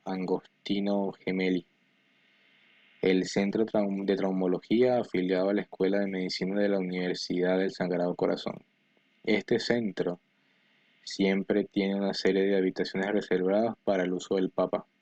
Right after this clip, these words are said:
Juan Pablo segundo pasó por casi seis horas de cirugía intestinal de emergencia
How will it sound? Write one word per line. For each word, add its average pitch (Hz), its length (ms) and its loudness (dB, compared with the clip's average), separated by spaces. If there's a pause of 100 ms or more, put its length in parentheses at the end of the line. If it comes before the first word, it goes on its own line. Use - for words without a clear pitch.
Juan 101 160 -2
Pablo 123 220 4
segundo 101 560 0 (760)
pasó 104 640 0 (840)
por 101 280 2
casi 113 420 2
seis 101 260 2
horas 107 260 2
de 110 60 -4
cirugía 101 460 0
intestinal 101 760 0
de 104 100 2
emergencia 98 720 -2